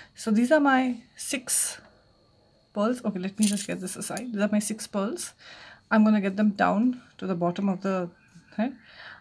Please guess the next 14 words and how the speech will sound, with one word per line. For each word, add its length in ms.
I'm 200
gonna 180
take 160
my 120
needle 420
and 160
go 260
through 340
all 320
the 120
pearls 480
from 520
one 340
onwards. 520